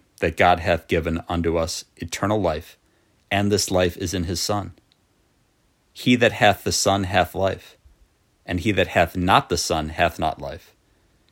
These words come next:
"Except therefore ye eat my flesh and drink my blood, ye have no life in you." The blood of the second Adam shed and given to him was at once to nourish and remind him of that new life.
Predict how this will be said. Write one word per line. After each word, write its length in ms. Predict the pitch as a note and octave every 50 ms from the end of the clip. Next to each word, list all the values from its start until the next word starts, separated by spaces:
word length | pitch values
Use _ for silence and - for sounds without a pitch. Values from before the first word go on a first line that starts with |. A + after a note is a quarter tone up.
| _ _ _ _ _ _ _ _ _
"Except 440 | - G2 - - - B2+ B2+ B2+ -
therefore 380 | B2+ B2+ B2+ B2+ - - A#2+ A2+
ye 300 | G#2 G#2+ G#2+ G#2+ - - -
eat 240 | A2+ B2 B2 -
my 160 | A#2 A2 G#2+ G2+
flesh 480 | - - G2+ F#2 F#2+ F#2 - - - -
and 200 | - F2+ E2 E2
drink 240 | D#2+ - G2 F2+ E2
my 180 | G2 F2+ E2+ E2
blood, 380 | D2+ E2+ F2 E2+ D#2 D2 D2+ - _ _ - - _ _ _ _ _ _ -
ye 120 | - G#2
have 260 | F#2 G2 F#2 F2+ E2
no 140 | F#2 F2+ F2
life 320 | E2+ E2+ E2+ E2+ E2 -
in 180 | - G#2+ F#2+ F2
you." 220 | D#2 C#2+ C#2+ D#2+ - - _ _ _ _ _ _ _ _ _ _ _ _ _
The 80 | -
blood 240 | E2+ E2+ G#2+ A2+ A2+
of 60 | A2+
the 60 | G2+ F#2+
second 360 | - - A2+ G#2+ - G2+ F#2+
Adam 420 | - F#2+ G2 G2 G2 F#2 F2+ - -
shed 420 | - - - - G2 F#2 G2 F#2+ -
and 180 | - F2 F2+
given 240 | E2+ F#2+ F2+ F2+ F2+ E2
to 100 | F2+ E2
him 280 | F2+ E2 D#2+ D#2 - _ _ _ _ _ _ _ _ _ _ -
was 180 | F#2 F#2+ -
at 140 | G#2+ F2+ E2+
once 260 | E2+ G2+ G2+ F#2+ - -
to 120 | - F#2+
nourish 480 | F2+ F#2 G2 G2 F#2+ F2+ F2 - - -
and 140 | G#2 G2 F2
remind 360 | E2 E2+ F2 F2 F2+ E2+ -
him 140 | - E2+ D#2+
of 160 | - E2 D#2+
that 160 | - E2 D#2 -
new 140 | F2 E2
life. 360 | E2 F2 G2 - - - -